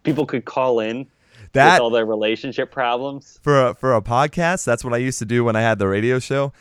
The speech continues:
Speaker 2: Like, if we had a podcast that was able to do that, I would love to do that. <laughs> I
Speaker 1: <laughs> We need
Speaker 2: totally
Speaker 1: to
Speaker 2: would.
Speaker 1: That's when we venture into the realm of live streams, and we're,
Speaker 2: Yeah.
Speaker 1: we're able to have people call in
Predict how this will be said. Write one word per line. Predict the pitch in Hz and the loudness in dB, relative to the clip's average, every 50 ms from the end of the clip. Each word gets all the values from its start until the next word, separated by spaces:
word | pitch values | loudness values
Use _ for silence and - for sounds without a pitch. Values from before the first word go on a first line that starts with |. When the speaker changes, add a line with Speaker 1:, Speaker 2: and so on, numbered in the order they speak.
| _ _ _ | _ _ _
Speaker 2:
Like, | - 107 107 107 107 - | -2 0 0 0 0 -4
if | 101 110 - _ _ _ | -8 -10 -10 _ _ _
we | 113 120 127 139 | -6 -2 2 2
had | 143 127 | 4 2
a | 113 | 2
podcast | - - 113 107 113 110 - 123 117 117 - | 0 0 0 0 0 0 0 -2 -2 -2 -2
that | 110 | -4
was | 104 98 104 | -6 -2 0
able | 104 104 101 101 | 0 0 0 -2
to | 92 | -4
do | 80 104 107 | -2 -2 -2
that, | 104 110 110 101 - | 0 0 0 0 -2
I | 98 104 104 | -2 -2 0
would | 107 98 | 0 -2
love | 90 95 98 98 82 | -2 0 -2 -2 -2
to | - 98 78 | -6 -10 -8
do | 82 85 | -6 -6
that. | 78 73 67 65 _ _ _ _ _ _ _ _ _ - | -8 -8 -12 -16 _ _ _ _ _ _ _ _ _ -8
<laughs> | 143 - - - 196 - - 170 - | -8 -8 -4 -2 -4 -4 -4 -2 2
I | 233 160 135 - - | 2 2 2 0 -6
Speaker 1:
<laughs> | - | -8
We | 120 131 | -2 -2
need | 160 | -2
Speaker 2:
totally | 143 135 143 131 | 0 0 -2 -2
Speaker 1:
to | - 123 | -2 -4
Speaker 2:
would. | 95 90 _ _ _ _ _ _ _ _ _ _ - | -10 -10 _ _ _ _ _ _ _ _ _ _ -4
Speaker 1:
That's | 151 151 139 - | -4 -4 -2 -2
when | 175 165 | -2 0
we | 160 151 | 0 0
venture | 131 127 127 127 123 139 131 | -2 -2 -4 -6 -4 -6 -8
into | 123 113 131 113 | -8 -8 -6 -4
the | 113 107 | -4 -2
realm | 104 107 104 107 104 104 | -2 -2 -4 -4 -4 -8
of | 95 82 | -8 -6
live | 104 104 101 101 104 98 | -4 -2 -2 -2 -2 -4
streams, | - - - - 113 107 101 95 92 90 85 - - - _ _ | -6 -12 -12 -10 -8 -8 -8 -8 -10 -10 -12 -16 -20 -20 _ _
and | 98 95 98 | -12 -8 -2
we're, | 95 98 - 101 | 2 2 2 2
Speaker 2:
Yeah. | 85 | 0
Speaker 1:
we're | 98 120 120 120 - | 0 0 0 0 0
able | - 113 104 110 107 | -2 -2 -2 0 -2
to | 101 | -2
have | 107 107 95 | -2 -4 -4
people | - 110 95 104 92 | -4 -6 -6 -6 -10
call | - - 120 113 107 107 104 | -6 -4 -4 -2 -2 -2 -4
in | 101 95 92 90 | -6 -8 -10 -12